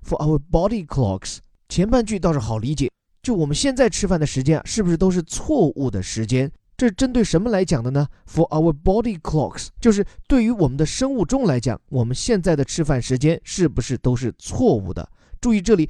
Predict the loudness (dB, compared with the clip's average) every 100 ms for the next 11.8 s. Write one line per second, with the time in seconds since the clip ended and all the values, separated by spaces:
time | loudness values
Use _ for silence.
0 | -2 0 2 2 0 -2 -2 -2 -2 0
1 | 0 0 0 -2 -2 -6 -6 -4 -4 -4
2 | -4 -6 -10 -10 -2 0 0 0 -2 -2
3 | 2 2 2 -2 -2 -4 -2 -4 -4 _
4 | 0 2 2 0 -2 -2 0 0 2 2
5 | 2 0 0 0 2 0 0 0 2 2
6 | 0 -2 -4 -4 _ _ 4 6 6 2
7 | -6 -4 -2 2 2 0 -4 -2 -2 2
8 | 2 2 2 0 0 -2 2 2 2 -2
9 | -2 -4 -2 -2 -4 -4 -4 -4 -2 0
10 | -2 -2 -6 -4 -6 -4 0 0 0 -4
11 | -6 -6 -6 -4 -2 0 -2 -4